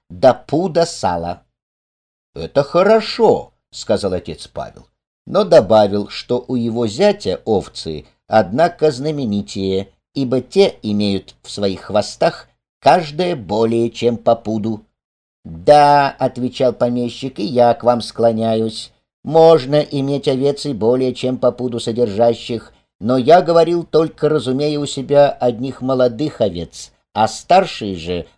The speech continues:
у меня имеют по два пуда». «И это вполне статочно», сказал отец Павел, «но ведь и я говорил только о средних овцах моего зятя,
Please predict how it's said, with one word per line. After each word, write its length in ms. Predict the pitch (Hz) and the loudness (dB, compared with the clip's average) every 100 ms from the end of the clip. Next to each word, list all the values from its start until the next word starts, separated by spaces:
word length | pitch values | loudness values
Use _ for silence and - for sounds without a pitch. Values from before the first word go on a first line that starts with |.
| - | -8
у 100 | 107 | -4
меня 340 | 117 151 160 | 0 0 0
имеют 400 | 117 127 135 - _ _ _ _ | 0 -2 -4 -10 _ _ _ _
по 140 | 123 123 | 0 0
два 340 | 101 76 87 | 0 -4 -4
пуда». 600 | - 82 82 82 80 - _ _ _ _ _ _ _ _ _ _ _ 208 | -4 -10 -10 -8 -10 -12 _ _ _ _ _ _ _ _ _ _ _ -4
«И 240 | 220 - - | -4 -4 0
это 560 | 117 123 123 - 135 | 4 4 4 0 -2
вполне 500 | 123 - 127 123 127 | -2 0 2 2 -2
статочно», 1040 | 120 - 123 127 120 120 - 107 123 127 - - | -4 0 4 4 2 -2 -6 -6 0 0 0 -12
сказал 440 | - 120 113 120 | -4 2 4 4
отец 340 | 117 117 110 - | 2 0 -4 -2
Павел, 560 | 117 113 110 110 110 _ _ - | 2 4 4 0 -4 _ _ -8
«но 300 | 127 156 165 | 0 4 4
ведь 320 | 165 147 - | 2 -4 -8
и 60 | 175 | -8
я 320 | 170 202 214 | 0 6 6
говорил 480 | 117 117 104 101 98 | 6 2 2 0 -2
только 600 | - 110 101 - 117 113 | -2 -2 -2 4 6 6
о 240 | - 131 | 4 0
средних 680 | 123 - 185 185 107 101 - | 0 0 0 0 -2 -6 -2
овцах 420 | 101 98 104 - | -2 -2 -6 -8
моего 280 | 101 98 101 | -4 -4 -4
зятя, 500 | 90 95 87 101 92 | -2 -2 -2 0 -2